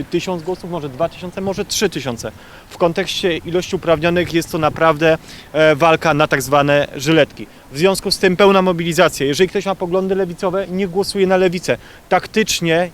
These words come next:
nie martwcie się państwo, taktycznie również się to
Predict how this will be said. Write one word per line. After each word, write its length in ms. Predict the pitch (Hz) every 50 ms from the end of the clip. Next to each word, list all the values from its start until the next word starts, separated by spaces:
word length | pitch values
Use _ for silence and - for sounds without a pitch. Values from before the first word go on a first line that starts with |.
| - -
nie 160 | 170 180 180
martwcie 320 | 175 185 185 175 - - 160
się 120 | - -
państwo, 280 | - 160 160 - - -
taktycznie 540 | - 185 - - 214 202 - - 190 180
również 340 | 175 190 202 175 175 196 180
się 200 | - - - 175
to 240 | - - 175 170 170